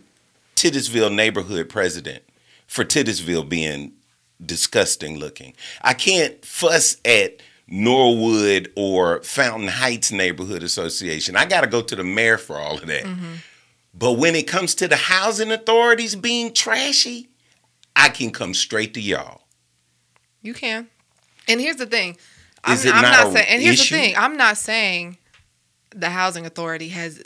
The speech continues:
Speaker 2: zero concerns that we're working to address. That's not the case. We know that there are issues that have taken place. We've been around since nineteen thirty-seven. So clearly there are deep-rooted issues that have take-, that have taken shape and, uh, gone on for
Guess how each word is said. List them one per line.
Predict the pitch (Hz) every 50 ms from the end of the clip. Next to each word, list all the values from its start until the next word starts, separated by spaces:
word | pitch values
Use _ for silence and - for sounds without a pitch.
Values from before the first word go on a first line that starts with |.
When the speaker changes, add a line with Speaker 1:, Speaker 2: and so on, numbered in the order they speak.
| - 175
Speaker 2:
zero | 151 165 175 180 175 175 175 170 165 160 160 156
concerns | - 170 160 160 - - 170 165 160 160 156
that | 156 156 156
we're | 160 156
working | 156 160 151 151 - 160
to | 160 - 165 165
address. | - - 156 147 131 - - -
That's | 180 170 185 196 - -
not | 180 170 156 -
the | 170
case. | - 170 170 170 170 -
We | 175 180 208 220
know | 226 202 185 175 180 185 202
that | 190 175 170 170
there | 170 165 165
are | 165
issues | 175 170 165 - - 180 180 180 175 -
that | 175 160
have | 170 160 151
taken | - 175 170 165 180 165
place. | - - 160 160 165 170 - - _ - - - - - _ _ -
We've | 170 190 190 170
been | 185 180
around | 170 170 170 170 165 165
since | - 160 156 -
nineteen | 160 160 160 160 160 156
thirty-seven. | - 156 156 156 156 - 160 160 160
So | 160 - 170
clearly | 170 - - 240 233 226 214 202
there | 175 185 180 175
are | - 170 170 165 160 160 _ _ _ _ _ _ _ _ _ _ 175
deep-rooted | 165 175 196 202 196 _ - 175 170 185 202 196 180 185 175
issues | - 180 185 180 - 202 190 180
that | 180 190 202
have | 208 208 185 -
take-, | - - 208 220 214 - -
that | 185 185 185 185
have | 180 175 -
taken | - 208 208 - 214 208
shape | 185 - 202 190 190 190 196 - -
and, | 180 175 175 175 175 175 175 _ _ _ -
uh, | 185 175 170 175 175
gone | 170 170 190 196 202 185
on | - 202 214 208 196 185
for | 180 - 190 185 180 180 180